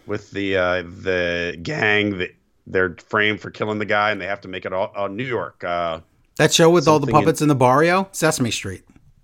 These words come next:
Speaker 1: <laughs> Yes. And W W E is like racist Sesame Street, yes. Uh, so now the hap-, the happy folks come out.
Speaker 2: I love
Speaker 1: But they're
Speaker 2: Sesame
Speaker 1: not happy.
Speaker 2: Street.
Speaker 1: Madcap's not happy.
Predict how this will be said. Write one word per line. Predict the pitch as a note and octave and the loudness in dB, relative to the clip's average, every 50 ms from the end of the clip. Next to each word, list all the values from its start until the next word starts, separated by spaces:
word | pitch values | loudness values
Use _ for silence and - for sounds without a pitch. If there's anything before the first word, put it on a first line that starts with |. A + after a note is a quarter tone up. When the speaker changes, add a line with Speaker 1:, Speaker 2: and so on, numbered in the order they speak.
| _ _ _ _ _ _ _ _ _ _ _ _ _ _ _ _ - | _ _ _ _ _ _ _ _ _ _ _ _ _ _ _ _ -18
Speaker 1:
<laughs> | - - - - - _ _ - - - | -16 -16 -18 -20 -20 _ _ -20 -14 -10
Yes. | - - - - - - - - - - - - | -10 -10 -8 -10 -12 -12 -12 -16 -14 -8 -6 -4
And | G2 G#2 | -2 -2
W | - C#3 - F3 | -2 -2 0 0
W | - B2+ A#2 G#2+ A2 G#2+ | 0 0 2 2 2 2
E | G#2+ | 0
is | F#2+ D#2+ F#2 | 0 0 0
like | F#2 F2 | -2 -2
racist | - E2+ E2+ F2+ F#2 F#2+ - - G#2+ F2 | -2 -4 -2 -2 -2 -2 -4 -6 -8 -8
Sesame | - - F2+ E2+ D#2 - D2+ D2+ | -8 -6 -6 -6 -8 -8 -10 -12
Street, | D2 - - - D2 C#2+ | -16 -14 -12 -12 -10 -6
yes. | D#2+ E2 - - - - _ - - - - - - - - - - - | -6 -6 -6 -6 -10 -16 _ -18 -18 -16 -16 -16 -18 -18 -20 -18 -12 -4
Uh, | - - G2+ G2 F2+ D#2+ - - - - - - - - - - | 0 2 2 4 2 2 -2 -6 -8 -8 -8 -8 -8 -10 0 6
so | - F#4 - G#2 | 6 6 6 6
now | A2 A#2 A#2 A2+ G#2 F#2+ | 4 2 4 4 2 2
the | F#2 - | 0 -2
hap-, | - - - G#2+ G#2 G2 - - - - - | -6 -4 0 0 0 0 -2 -8 -20 -14 -12
the | F#2+ | -10
happy | E2+ - - A2+ A2+ A2 - - F2+ | -10 -6 -4 -2 -2 -2 -2 -4 -8
folks | E2 - E2 D#2 D2 - - - | -8 -10 -12 -14 -14 -14 -16 -18
come | - - D2 C#2+ | -18 -18 -16 -16
out. | C#2 C2+ B1+ - - | -16 -16 -16 -16 -18
Speaker 2:
I | - C#3 | -16 -16
love | D3 D2 C#2+ - | -14 -14 -14 -14
Speaker 1:
But | D2 - | -10 -6
they're | - F#2+ F#2+ | -4 -2 -2
Speaker 2:
Sesame | F#2+ F#2+ F#2 | -2 -2 -4
Speaker 1:
not | E2+ - | -4 -6
happy. | - D#2+ C#2+ A#2+ C3+ C#3 - | -6 -6 -6 -6 -8 -10 -12
Speaker 2:
Street. | - - - - _ _ _ _ _ _ _ _ _ _ _ _ _ _ _ _ _ _ _ _ _ - | -16 -20 -20 -20 _ _ _ _ _ _ _ _ _ _ _ _ _ _ _ _ _ _ _ _ _ -10
Speaker 1:
Madcap's | - F2+ F#2+ G2+ G#2 - - A#2+ A2 G#2 G#2 A2 - - - - | -6 -2 -2 -2 -2 -2 0 0 0 0 0 -2 -8 -12 -12 -10
not | F#2+ F#2+ F#2+ G2 F#2+ | -6 -6 -6 -4 -4
happy. | F2+ G2 F#2+ F#2 F2 - F#2+ F2+ F2+ F2+ | -4 -4 -4 -4 -6 -8 -10 -10 -10 -12